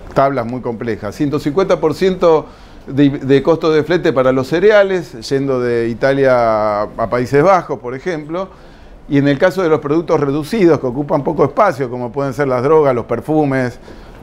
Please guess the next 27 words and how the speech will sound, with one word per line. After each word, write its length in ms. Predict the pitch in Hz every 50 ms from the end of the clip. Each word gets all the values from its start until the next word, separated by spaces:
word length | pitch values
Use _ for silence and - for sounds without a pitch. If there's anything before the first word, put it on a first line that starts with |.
| - -
o 120 | 113 120
las 200 | 120 123 120 123
artesanías, 720 | 127 120 117 120 135 120 - 147 147 156 165 165 180 180 147
el 140 | 139 127 117
veinticinco 520 | 120 120 117 123 - - 139 131 131 120
por 160 | - 123 113
ciento. 520 | 110 - - 110 101 95 92 82 95 92 - - - - - - - - - - - - - - - - -
Y 120 | 156 165
entonces 380 | 202 226 226 285 254 226 302 247
se 100 | 220 247
presenta 520 | 196 208 196 - 190 208 220 226 262 262
la 80 | 226 190
alternativa 640 | 175 165 170 151 139 156 151 147 190 202 214 214 185
de 80 | 147
la 160 | 135 131 127
vía 340 | 135 151 156 160 147 135 127
de 80 | 123 123
los 160 | 131 135 147
ríos. 460 | 202 220 208 156 120 107 104 92 - - - - - - - - - - - -
Entonces 260 | - 135 135 151 160
aparece 420 | 147 131 160 143 151 160 151 196 190
el, 140 | 170 170 - - - -
el 160 | 131 131 127
desarrollo 680 | 123 127 - 139 135 135 160 180 196 196 185 202 196
de 120 | 160 131 127
los 240 | 131 127 123 120 -
canales 760 | - 131 131 175 202 196 175 156 160 170 170 170 - -